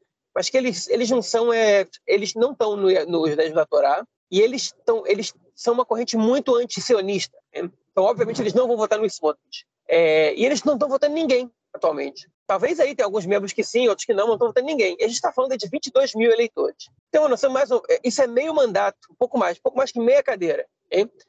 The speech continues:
Uma cadeira tá entre trinta e sete mil, trinta e sete mil votos, né? Vinte e dois mil eleitores é muita gente. É, é, isso, isso decide eleições também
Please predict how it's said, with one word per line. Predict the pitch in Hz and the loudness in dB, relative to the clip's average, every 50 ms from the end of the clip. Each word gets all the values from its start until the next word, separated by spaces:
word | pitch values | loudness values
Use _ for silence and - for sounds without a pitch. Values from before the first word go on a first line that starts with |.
| _ _ _ - | _ _ _ -4
Uma | 214 | -2
cadeira | 208 233 208 196 233 233 214 | -2 0 0 2 2 0 2
tá | - 208 | 0 -2
entre | 208 196 190 175 | -2 -2 -4 -2
trinta | - 190 214 196 202 | 0 0 2 2 2
e | 160 | 0
sete | - - 214 214 202 - - 185 | 0 0 0 0 0 -2 -2 0
mil, | 190 214 240 247 240 226 214 196 180 175 175 - _ _ - _ | 2 2 4 4 4 6 4 4 2 0 -4 -8 _ _ -10 _
trinta | - 202 - 233 | -8 -2 -2 0
e | |
sete | 196 - 214 196 - 196 | 0 0 -2 -2 0 2
mil | 190 185 | 2 2
votos, | 165 147 170 165 156 147 - - | 2 2 0 0 0 -2 -4 -2
né? | 175 190 208 - _ _ _ _ _ _ _ | -2 -2 -2 -2 _ _ _ _ _ _ _
Vinte | - 320 392 - | -2 0 0 0
e | 226 | 0
dois | 214 262 254 156 | 0 0 0 -2
mil | 185 220 233 226 | 0 0 2 2
eleitores | 202 185 156 - - 196 208 202 165 143 131 - - - _ _ _ _ _ - | 2 0 -2 0 0 2 2 2 0 -4 -8 -14 -18 -20 _ _ _ _ _ -2
é | 208 | 0
muita | 220 214 226 254 277 - 247 | 2 2 2 2 2 0 -2
gente. | 190 160 170 139 135 - - - - _ _ _ _ | -2 -2 -4 -8 -8 -10 -14 -14 -16 _ _ _ _
É, | 180 175 | -2 0
é, | 175 180 185 - 185 - - 127 123 - | 0 2 2 2 0 0 -2 -6 -8 -2
isso, | - 233 226 - - | -2 -2 0 0 -2
isso | 233 202 - - | -4 -4 -4 -2
decide | 185 240 - - 285 226 302 | -2 -2 0 0 0 0 2
eleições | 277 294 247 - 262 294 - | 2 0 2 2 0 0 0
também | - - 185 156 139 | -2 -4 -4 -4 -8